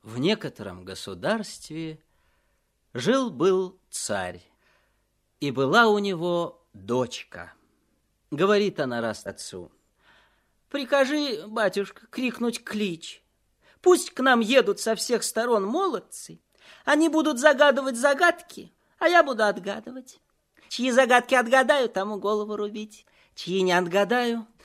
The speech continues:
за того пойду замуж. Пускай хоть последним пастухом будет».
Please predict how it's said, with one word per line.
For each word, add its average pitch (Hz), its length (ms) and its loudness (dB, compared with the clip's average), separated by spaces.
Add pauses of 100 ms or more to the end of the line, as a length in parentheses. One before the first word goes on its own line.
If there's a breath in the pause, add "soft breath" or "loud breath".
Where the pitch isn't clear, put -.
(140 soft breath)
за 190 180 4
того 233 280 4
пойду 180 340 0
замуж. 175 520 -8 (280)
Пускай 240 360 6
хоть - 240 -6
последним 294 800 0
пастухом 185 800 -6
будет». 156 380 -12